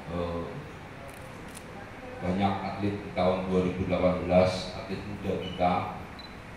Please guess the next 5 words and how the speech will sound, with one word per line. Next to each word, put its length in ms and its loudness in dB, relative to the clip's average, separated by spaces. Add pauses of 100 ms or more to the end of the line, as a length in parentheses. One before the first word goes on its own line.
(340)
yang, 400 2
eh, 320 -8
sudah 320 0
menebar 560 2
janji 640 0